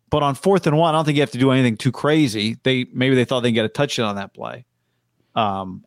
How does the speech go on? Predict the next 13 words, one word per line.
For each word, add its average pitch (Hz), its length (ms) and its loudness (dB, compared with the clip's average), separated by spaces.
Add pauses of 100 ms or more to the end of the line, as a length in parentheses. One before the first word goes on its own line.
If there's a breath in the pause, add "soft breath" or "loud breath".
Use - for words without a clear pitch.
I 147 100 0
just 143 220 -2
appreciated 131 680 -2
the 117 80 0
aggressiveness. 151 640 0 (200)
Now, 135 220 -4
I 120 100 0
think 151 240 -2
it's 139 120 -2
also 135 340 0
aggressiveness 113 680 0
that 101 200 0
against 117 340 -4